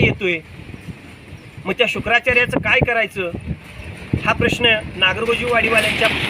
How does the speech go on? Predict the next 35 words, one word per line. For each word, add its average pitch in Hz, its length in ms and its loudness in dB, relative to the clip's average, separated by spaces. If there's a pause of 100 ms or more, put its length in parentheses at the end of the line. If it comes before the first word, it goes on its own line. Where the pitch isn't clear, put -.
समोर 233 260 2
आहे. 269 120 4
आता 190 260 0 (460)
शाळेची 214 340 2
मुलं 233 220 2
येतात, 220 340 0 (600)
अनेक 269 200 2
आजारी 220 320 2
पेशंट - 420 0
असतात, - 400 0 (360)
नेहमी 233 300 2
कनेक्टिव्हिटी 254 600 0
बेडग 247 320 2
संघ 262 160 -2
आहे, 190 340 0 (240)
बेडगची 214 320 4
प्रगती 226 300 2
फार - 280 4
चांगली 220 300 0
चाललेली 240 380 4
आहे, 208 140 4
उद्योग 190 360 2
व्यवसाय 220 340 0
व्यापार 208 280 2
इकडे 233 180 -2
वाढलेला 226 420 2
आहे. 175 140 2 (720)
हे 320 80 2
सर्व 311 260 4
असताना 254 580 2 (440)
मग - 140 -2
हा 214 160 0
रोड 226 220 2
दुर्लक्षित 202 560 -4
का? 151 120 0